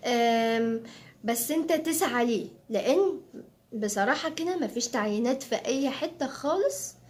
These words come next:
بس انت اللي بتبحث عن الشغل بنفسك. لو انت حابب مجال التدريب في الجيم،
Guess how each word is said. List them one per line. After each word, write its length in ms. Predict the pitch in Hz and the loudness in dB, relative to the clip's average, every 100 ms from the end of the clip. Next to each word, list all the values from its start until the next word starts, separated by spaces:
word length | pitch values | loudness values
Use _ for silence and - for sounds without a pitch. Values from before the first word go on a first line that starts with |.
| - - - | -20 -20 -2
بس 280 | 233 277 339 | -2 0 2
انت 220 | 440 466 | 2 4
اللي 340 | 453 359 240 262 | 4 4 4 -2
بتبحث 600 | - 359 - 370 370 285 | -2 -6 -4 -8 -6 -2
عن 180 | 254 | 0
الشغل 480 | 254 - 277 269 220 | 0 0 0 0 -2
بنفسك. 460 | 196 190 - - - - - - _ - | -2 -6 -8 -14 -18 -20 -20 -20 _ -6
لو 220 | 196 196 | -2 0
انت 180 | 247 240 | 0 -2
حابب 380 | - 262 254 226 | 0 2 2 2
مجال 400 | 220 220 247 262 | 0 2 2 2
التدريب 560 | 262 226 214 233 277 | 0 -2 0 0 0
في 120 | - 247 | 0 -4
الجيم، 380 | 226 208 330 | -2 0 0